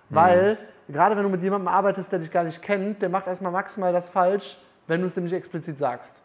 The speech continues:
Speaker 1: Ja.
Speaker 2: Ist ja auch mein eigener Fehler, so irgendwo. Also
Speaker 1: Ja.
Speaker 2: klar, die Person soll ein bisschen mitdenken, aber, ähm, ja, und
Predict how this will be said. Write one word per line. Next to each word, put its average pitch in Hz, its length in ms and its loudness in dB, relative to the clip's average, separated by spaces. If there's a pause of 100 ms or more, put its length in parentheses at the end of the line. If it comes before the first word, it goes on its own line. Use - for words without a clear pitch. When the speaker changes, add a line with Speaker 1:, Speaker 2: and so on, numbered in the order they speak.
(120)
Speaker 1:
Ja. 107 200 2
Speaker 2:
Ist 165 200 -4
ja 196 80 6
auch 175 60 2
mein 196 140 0
eigener 185 260 0
Fehler, 156 280 -4 (140)
so 131 240 -4
irgendwo. 131 220 -4
Also 131 140 0
Speaker 1:
Ja. 120 140 6 (220)
Speaker 2:
klar, 151 200 4
die 147 60 -2
Person 160 300 -2
soll 170 120 0
ein 160 60 -2
bisschen 170 240 -4
mitdenken, 208 580 -4
aber, 165 440 -2 (460)
ähm, 147 500 -2 (400)
ja, 151 160 6
und 170 140 -2